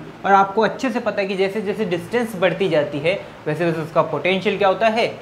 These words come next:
घटता जाता है। आपको ये चीज़ तो अच्छे से पता है कि जैसे जैसे distance बढ़ती जाएगी, वैसे वैसे potential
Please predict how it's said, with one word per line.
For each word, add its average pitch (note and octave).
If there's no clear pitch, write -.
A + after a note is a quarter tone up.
घटता D3+
जाता E3+
है। D#3+
आपको D3+
ये E3+
चीज़ E3+
तो -
अच्छे G3
से F#3+
पता F3
है D#3+
कि D#3
जैसे E3
जैसे F3+
distance G#3+
बढ़ती F3+
जाएगी, C#3+
वैसे C#3+
वैसे D3
potential D3+